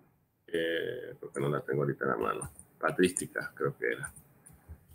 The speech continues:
Yo estaba haciendo eso porque vengo saca-, traduciendo del, del griego, pero bueno, después haremos eso, pero se, empieza con Clemente por ahí. Ambas son doctrinas desviadas, una son las bíblicas o son la escritura Judas.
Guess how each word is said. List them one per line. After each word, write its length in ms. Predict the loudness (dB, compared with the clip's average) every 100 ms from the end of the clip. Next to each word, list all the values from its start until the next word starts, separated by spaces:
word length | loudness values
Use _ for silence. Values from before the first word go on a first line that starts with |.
| -20 _ _ 4
Yo 240 | 8 8
estaba 360 | 6 8 10 12
haciendo 380 | 12 10 12 12
eso 240 | 12 8
porque 240 | 6 8 10
vengo 280 | 10 8
saca-, 460 | 6 6 8 8 8
traduciendo 500 | 8 6 6 8 10
del, 380 | 10 8 6 4
del 180 | 4 8
griego, 320 | 10 10 10
pero 140 | 10
bueno, 200 | 12 10
después 280 | 8 6 8
haremos 320 | 10 10 8
eso, 260 | 6 2 0
pero 260 | 2 4 4
se, 500 | 4 4 4 2 -2 0 6
empieza 400 | 6 8 8 10
con 140 | 8
Clemente 440 | 8 6 6 4
por 160 | -2 0
ahí. 140 | 0 -2 -10 -10 -8 -8 8
Ambas 240 | 12 12
son 140 | 12 12
doctrinas 320 | 12 12 12
desviadas, 460 | 12 12 12 12 12
una 500 | 12 12 10 8 4 8
son 580 | 12 12 12 12 10 10
las 200 | 8 8
bíblicas 520 | 6 8 8 6 6 2
o 100 | 4
son 180 | 6
la 60 | 6
escritura 460 | 4 2 6 6 6
Judas. 600 | 4 4 4 2 0